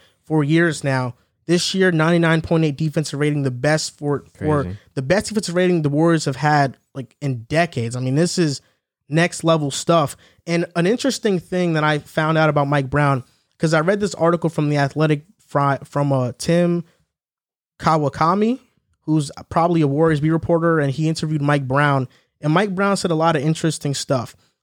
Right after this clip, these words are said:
Speaker 1: For one, the Warriors have defensive awards that they give out game to game, and they also give out a monthly award. He doesn't give those awards to Wiggins or Draymond.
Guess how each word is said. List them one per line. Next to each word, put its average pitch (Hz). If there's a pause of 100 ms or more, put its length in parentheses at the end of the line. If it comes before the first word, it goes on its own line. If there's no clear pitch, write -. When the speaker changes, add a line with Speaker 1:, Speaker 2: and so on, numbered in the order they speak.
Speaker 1:
For 160
one, 185 (580)
the 151
Warriors 240
have 180
defensive 175
awards 123 (180)
that 143
they 160
give 156
out 165
game 160
to -
game, 165 (100)
and 139 (760)
they 160
also 175
give 160
out 156
a 135
monthly 151
award. 117 (720)
He 247 (280)
doesn't 175
give 170
those 175
awards 151
to 143
Wiggins 156
or 135
Draymond. 127